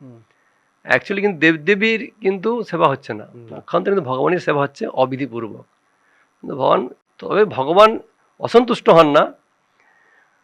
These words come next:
Speaker 2: এবং দেবদেবী যে অসন্তুষ্ট হয় তা নয়, কিন্তু দেবদেবী খুব সন্তুষ্ট হবেন যখন দেখবেন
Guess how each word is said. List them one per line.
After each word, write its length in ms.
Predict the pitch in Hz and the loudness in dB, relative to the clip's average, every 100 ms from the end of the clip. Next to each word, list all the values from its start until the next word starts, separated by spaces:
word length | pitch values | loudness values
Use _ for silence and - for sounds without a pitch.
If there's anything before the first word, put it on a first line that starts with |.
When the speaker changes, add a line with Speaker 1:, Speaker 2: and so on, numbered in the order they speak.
| _ | _
Speaker 2:
এবং 380 | - 147 151 139 131 | -2 0 0 -2 -8
দেবদেবী 500 | 127 147 143 185 202 | -2 -2 0 -2 4
যে 60 | |
অসন্তুষ্ট 480 | 175 196 196 202 - | 4 2 -4 -6 2
হয় 120 | 196 | 2
তা 220 | 170 160 | 6 4
নয়, 280 | 143 160 277 - _ _ | 4 2 -2 -8 _ _
কিন্তু 220 | 165 170 | -6 -4
দেবদেবী 420 | 131 151 151 214 - | -2 -2 -2 -8 -8
খুব 180 | - 240 | -8 -8
সন্তুষ্ট 500 | - 196 185 208 - | -4 -4 -4 -8 -2
হবেন 420 | 185 135 131 208 - _ _ _ _ _ _ - | 2 2 0 -6 -18 _ _ _ _ _ _ -6
যখন 280 | 135 185 | -2 -2
দেখবেন 500 | 170 175 190 190 175 | 0 0 2 2 0